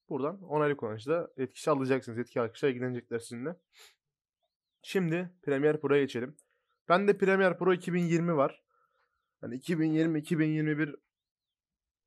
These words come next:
bir şeyler yazıyor. Neyse. Premiere Pro'yu açtığınız zaman böyle bir ekran gelmemesi gerekiyor. Normalde burada Home diye bir ekran gelecek. Yani o New Project falan. Hani benim sürümde gelmiyor ya da benim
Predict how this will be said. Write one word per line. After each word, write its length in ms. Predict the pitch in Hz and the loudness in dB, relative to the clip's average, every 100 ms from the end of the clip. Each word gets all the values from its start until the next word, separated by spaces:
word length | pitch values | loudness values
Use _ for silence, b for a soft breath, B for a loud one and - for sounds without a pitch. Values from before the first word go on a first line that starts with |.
| _ _ | _ _
bir 80 | - | -2
şeyler 220 | 147 131 | 2 4
yazıyor. 400 | 123 113 135 165 - - | 4 2 -2 -4 -10 -2
Neyse. 400 | 147 143 107 - _ _ b b _ _ _ _ _ _ _ _ _ _ _ _ _ | 0 0 -6 -8 _ _ b b _ _ _ _ _ _ _ _ _ _ _ _ _
Premiere 340 | 156 180 214 202 | -2 2 2 2
Pro'yu 240 | 196 208 | 4 4
açtığınız 320 | 202 - 202 | 4 -2 -4
zaman 280 | 190 190 214 _ _ _ _ - | -2 -2 -6 _ _ _ _ -4
böyle 260 | 170 165 | 0 2
bir 80 | 180 | 2
ekran 440 | 170 180 175 - _ _ _ _ _ | 0 2 0 -2 _ _ _ _ _
gelmemesi 460 | 160 151 120 113 | 6 6 2 0
gerekiyor. 280 | 117 107 127 | -4 -6 -2
Normalde 440 | 131 131 123 165 135 | 0 2 2 -2 -6
burada 180 | 139 | -2
Home 360 | 165 139 151 151 _ _ | -2 4 4 4 _ _
diye 160 | 123 131 | -4 2
bir 80 | |
ekran 340 | 156 151 147 139 | 2 2 -2 0
gelecek. 240 | 113 110 | -2 -2
Yani 140 | 117 117 | -2 -2
o 120 | 120 | -2
New 180 | 131 127 | -4 0
Project 380 | 131 120 120 | -2 0 -2
falan. 260 | - 202 180 b b b b _ _ | 0 0 -2 b b b b _ _
Hani 180 | 113 104 135 - | -8 -8 -10 4
benim 240 | 240 208 | 6 6
sürümde 360 | 175 135 139 190 | 0 -2 0 2
gelmiyor 460 | 170 160 135 113 | 6 6 6 4
ya 80 | 117 | 2
da 40 | 117 | 2
benim 320 | 127 131 | -2 -4